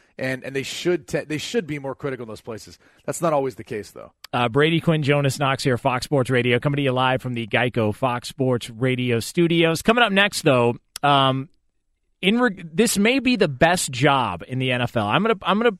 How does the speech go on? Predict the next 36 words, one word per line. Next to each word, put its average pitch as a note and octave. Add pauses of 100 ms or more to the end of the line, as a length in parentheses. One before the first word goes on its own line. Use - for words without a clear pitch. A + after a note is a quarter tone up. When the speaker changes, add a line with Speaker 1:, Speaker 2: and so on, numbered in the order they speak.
Speaker 2:
pose F#3
a D3+
question D3+
to C3
Brady B2+
Quinn G2 (420)
involving D3+
an D#3
N D3
F E3+
L D#3+
franchise A#2+
who D3+
I D#3+
think E3
has C3
two E3+
of E3
the B2
best B2+
jobs C3
in B2
the A2
entire B2
sport. - (260)
We'll B2+
tell D3
you B2+
what B2
that B2+
is G#2
next G#2
on F#2
F F2
S E2
R. C#2